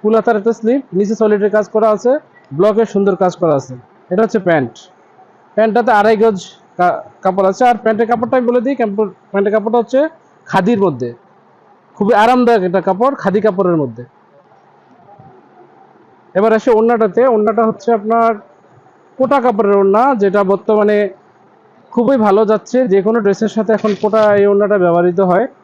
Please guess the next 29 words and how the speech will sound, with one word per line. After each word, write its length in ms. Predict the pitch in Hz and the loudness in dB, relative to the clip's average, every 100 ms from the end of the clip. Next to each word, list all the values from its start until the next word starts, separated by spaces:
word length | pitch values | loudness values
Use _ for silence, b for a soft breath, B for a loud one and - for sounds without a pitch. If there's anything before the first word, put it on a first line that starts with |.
| _ | _
এই 80 | 160 | -2
জন্য 220 | 190 190 | 0 2
আমরা 200 | 170 180 | 0 0
এটাতেও 280 | 170 190 214 | 0 0 0
কোটাটা 460 | 196 202 196 190 | 0 0 0 0
দেওয়ার, 280 | 180 175 175 170 - _ _ - - _ _ _ _ _ _ _ _ _ - - - - _ _ _ _ _ - - - - - - - | 0 2 0 -2 -14 _ _ -20 -20 _ _ _ _ _ _ _ _ _ -14 -14 -14 -20 _ _ _ _ _ -20 -20 -20 -20 -20 -20 -8
কোটাটা 340 | - 196 220 226 | -4 0 0 0
দিয়েছি 340 | 220 240 269 | 0 0 0
এটার 200 | 214 220 | 0 0
মধ্যে। 260 | 226 208 285 | 0 0 2
এটা 280 | 269 208 | 2 2
হচ্ছে 200 | 208 202 | 0 0
আঁচল, 500 | 202 185 - 226 311 359 _ _ _ _ _ _ - | 0 0 0 0 0 -2 _ _ _ _ _ _ -4
খুবই 160 | 294 | -2
সুন্দর 360 | 226 202 160 131 | -2 -2 0 -2
একটা 200 | 123 139 | -6 -8
ওড়না, 240 | 131 123 123 - - _ - _ _ _ _ _ 719 659 - - 415 427 427 _ _ - 202 - - - _ | -6 -8 -10 -14 -18 _ -20 _ _ _ _ _ -20 -20 -20 -20 _ -20 _ _ _ -20 -20 -20 -20 -20 _
খুবই 180 | - 240 | -4 -2
স্ট্যান্ডার্ড 380 | - 247 233 208 | 0 0 0 0
একটা 160 | 196 175 | -2 -2
কালার। 260 | 156 127 120 - _ - - _ _ - - - _ - _ _ | 0 -2 -6 -20 _ -20 -20 _ _ -20 -20 -20 _ -20 _ _
এই 80 | 240 | -2
ড্রেসটা 280 | 254 220 277 | 0 0 0
যার 200 | 247 240 | 0 0
ভালো 220 | 214 214 | 0 2
লাগে 460 | 233 233 302 330 202 | 2 2 0 -2 -4
স্ক্রিনশট 360 | - 196 220 | -4 -2 -2
নিয়ে 160 | 196 220 | 0 0
রাখেন। 360 | 226 247 285 | 0 0 -2